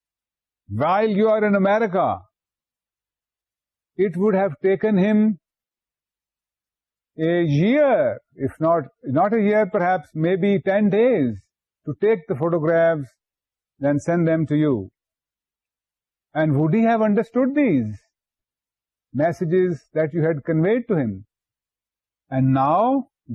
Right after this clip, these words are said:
because his environment has changed, so has his language. He can use the internet and send you the photographs like that. So,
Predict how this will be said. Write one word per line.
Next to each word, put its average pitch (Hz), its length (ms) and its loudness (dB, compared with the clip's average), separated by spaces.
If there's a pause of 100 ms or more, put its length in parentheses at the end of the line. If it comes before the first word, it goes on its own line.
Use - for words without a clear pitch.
because 202 540 0
his 190 280 0
environment 190 580 0
has 151 200 -2 (140)
changed, 208 640 0 (1600)
so 208 180 2
has 190 420 2
his 160 220 0
language. 170 560 0
He 170 120 0
can 170 380 0
use 196 600 2
the 156 180 0
internet 175 400 0 (360)
and 131 260 -2 (100)
send 170 240 0
you 170 160 2
the 147 160 -4
photographs 147 480 -2
like 123 280 -2
that. 170 280 -4 (2250)
So, 180 320 0